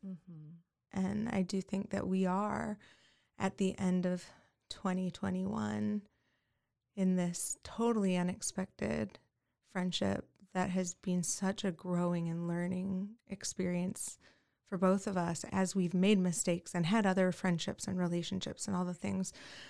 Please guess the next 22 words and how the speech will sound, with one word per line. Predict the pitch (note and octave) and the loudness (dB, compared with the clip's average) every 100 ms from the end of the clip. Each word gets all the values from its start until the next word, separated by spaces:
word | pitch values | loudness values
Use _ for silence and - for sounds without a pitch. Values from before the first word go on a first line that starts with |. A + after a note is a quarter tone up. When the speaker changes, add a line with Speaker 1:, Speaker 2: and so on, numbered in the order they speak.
| - - | -16 0
Speaker 2:
Um, | F#3+ F3 - G#3+ G#3+ A3+ G3+ _ _ _ _ _ _ - - | 2 2 0 2 2 2 -2 _ _ _ _ _ _ -20 2
it | G3+ | 6
has | F#3+ G3 - | 6 4 2
just | F#3+ - | -2 -2
provided | - F3+ F3 F3+ F#3 - | -2 2 2 2 0 -2
this | G#3+ F3+ | -4 -2
safety | - - F3+ F#3 - - G#3 G3+ F#3 G3 | 0 2 2 2 -2 -6 -2 0 0 0
and | F3+ | 0
security | - F#3 - - F3 F#3+ F#3 G#3+ A3 G#3+ G3+ - _ _ _ _ _ | -2 -4 -6 -2 0 0 0 -2 0 -2 -4 -10 _ _ _ _ _
because | F#3+ - F#3 F3 F3 F3+ F3+ - - - _ _ _ _ _ _ _ _ _ - | -4 -2 2 2 2 0 0 -2 -4 -10 _ _ _ _ _ _ _ _ _ 0
you | G3 | 0
see | - - F#3 | 2 0 2
me, | G3 F#3+ G#3+ G3 _ _ _ _ | 2 0 -2 -8 _ _ _ _
you | G#3+ F#3 | -2 2
know | F3+ E3+ F3 | 4 4 4
me, | F3+ G3+ G#3 G3 _ _ - | 2 0 -2 -6 _ _ 0
and | F#3 F#3 | 4 4
you | F#3 | 2
still | - - F3+ | 0 -2 -4
show | - - | -4 -4
up, | - - C#4 A#3 | -4 -6 -8 -14
Speaker 1:
Mm-hmm. | G3+ - F#3+ | -18 -18 -20